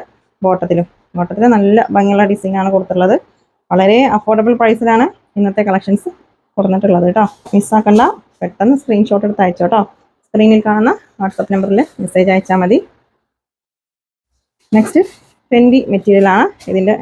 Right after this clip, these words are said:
നെക്കിൽ ഫുൾ ഹെവി വർക്ക് വരുന്നുണ്ട്. സെയിം പ്രൈസ് തന്നെയാണ് ട്ടോ. ആയിരത്തി മുന്നൂറ്. നല്ല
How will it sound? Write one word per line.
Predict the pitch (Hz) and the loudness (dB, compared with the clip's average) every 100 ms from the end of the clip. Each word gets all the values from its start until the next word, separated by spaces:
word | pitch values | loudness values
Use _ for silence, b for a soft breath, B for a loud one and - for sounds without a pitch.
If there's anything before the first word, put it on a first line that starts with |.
| 208 | -4
നെക്കിൽ | 202 214 294 - _ _ _ | -2 0 0 -2 _ _ _
ഫുൾ | 277 277 254 | -2 -2 0
ഹെവി | 226 220 262 - | 2 2 2 0
വർക്ക് | 196 - | -2 0
വരുന്നുണ്ട്. | 185 180 208 415 _ _ _ _ _ _ _ _ _ _ _ _ _ _ - 240 | 0 0 0 -2 _ _ _ _ _ _ _ _ _ _ _ _ _ _ -6 0
സെയിം | 240 226 | 2 2
പ്രൈസ് | 202 202 | 0 0
തന്നെയാണ് | 196 175 175 | -2 -2 -2
ട്ടോ. | 196 - - 196 | -2 -4 -4 0
ആയിരത്തി | 196 196 - 214 | 0 0 -2 0
മുന്നൂറ്. | 208 214 214 - _ _ _ _ _ _ 175 | 4 4 2 -4 _ _ _ _ _ _ 0
നല്ല | 185 220 | 2 4